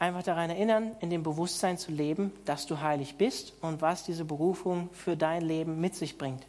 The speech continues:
Das wird natürlich noch weiter im Epheserbrief entfaltet, aber ich möchte diese Herausforderung hier und jetzt schon mitgeben.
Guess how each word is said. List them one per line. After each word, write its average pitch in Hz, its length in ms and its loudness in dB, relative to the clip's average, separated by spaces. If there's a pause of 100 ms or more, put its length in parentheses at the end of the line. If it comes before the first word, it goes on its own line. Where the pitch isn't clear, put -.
Das 156 140 -6
wird 190 100 2
natürlich 175 340 0
noch 156 200 0
weiter 185 300 4
im 160 100 -2
Epheserbrief 165 680 -2 (440)
entfaltet, 170 680 0 (1120)
aber 156 140 0
ich 151 100 -4
möchte 170 240 0
diese 156 380 0 (240)
Herausforderung 160 680 0
hier 165 220 0
und 160 100 -2
jetzt 151 200 -2
schon 147 200 -2
mitgeben. 135 520 -2